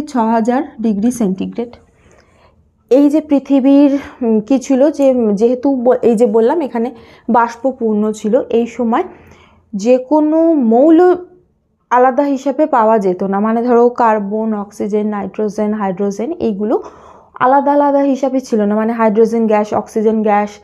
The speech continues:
নাইট্রোজেন গ্যাস এই হিসাবে ছিল না, এগুলো যৌগ রূপে পাওয়া যেত। কিভাবে? ধরো সায়ানাইড,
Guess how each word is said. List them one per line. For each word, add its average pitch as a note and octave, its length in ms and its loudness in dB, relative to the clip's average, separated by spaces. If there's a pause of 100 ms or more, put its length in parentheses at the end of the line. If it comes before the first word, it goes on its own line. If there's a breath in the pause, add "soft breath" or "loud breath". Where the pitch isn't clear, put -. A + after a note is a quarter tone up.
(280 soft breath)
নাইট্রোজেন A#3 580 2
গ্যাস A3 220 -2 (100)
এই C4 200 2
হিসাবে A#3 380 0
ছিল A#3 260 -2
না, G3+ 60 -2
এগুলো A#3 260 0
যৌগ A3 420 2
রূপে B3+ 360 0
পাওয়া A3 320 2
যেত। F#3+ 260 0 (540 loud breath)
কিভাবে? D4+ 480 2 (600 loud breath)
ধরো B3 420 2 (1160)
সায়ানাইড, B3 680 2